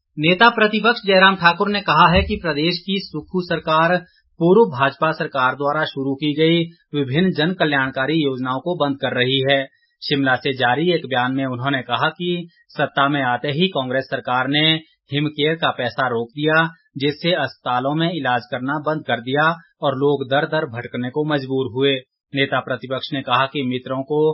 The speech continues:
कैबिनेट रैंक बांटने और सीपीएस बनाने के लिए सरकार के पास पैसों की कमी नहीं है, लेकिन गरीब हित और प्रदेश के विकास की बात आते ही सरकार को हर तरह की आर्थिक तंगी याद आती है। उन्होंने कहा कि आने वाले समय में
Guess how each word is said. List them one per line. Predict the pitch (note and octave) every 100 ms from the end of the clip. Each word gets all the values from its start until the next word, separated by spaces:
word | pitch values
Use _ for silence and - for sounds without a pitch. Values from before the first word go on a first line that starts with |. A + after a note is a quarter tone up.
| - _ -
कैबिनेट | C3 C3 D3 C#3+
रैंक | B2 A#2+ B2
बांटने | B2 A#2+ C3+ D#3 C#3+
और | E3 C3+
सीपीएस | - C3+ C#3+ D3+ D3+
बनाने | C3 B2 B2 D3
के | D3 C#3
लिए | D3 D#3
सरकार | D3+ B2 B2 B2+ B2+
के | D3 C#3
पास | C#3 C#3+ - E3 - _ -
पैसों | C3 B2 D#3
की | D3+ D#3+
कमी | C3+ C3 C3
नहीं | A#2+ B2 D3
है, | D#3 F3 F#3 _ -
लेकिन | C#3+ C#3+ D3+ C#3
गरीब | C3+ D3 E3 G2+
हित | C3 D3+ F3+
और | D#3 C#3
प्रदेश | A#2+ B2 C3+ C#3+
के | - C#3
विकास | B2+ B2 B2+ -
की | C#3+
बात | B2 A#2+ B2
आते | - D3+
ही | C#3+ E3+ F3+ F3+ _
सरकार | _ C#3 B2 C3+ C3+
को | C3+ D#3+ A2+
हर | E3+
तरह | E3 A#2+ C3
की | D3 C#3+ C3+
आर्थिक | B2 - E3+
तंगी | C#3 A#2+ B2 D#3
याद | C3 A#2
आती | A#2 C3 A#2+
है। | C3 C3 _ _ _
उन्होंने | C#3 C3+ C#3+ C3
कहा | C3 C#3+
कि | C#3+ D3 C3
आने | C3
वाले | B2+ B2+ C3+
समय | C3+ B2+ C3
में | C3+ D3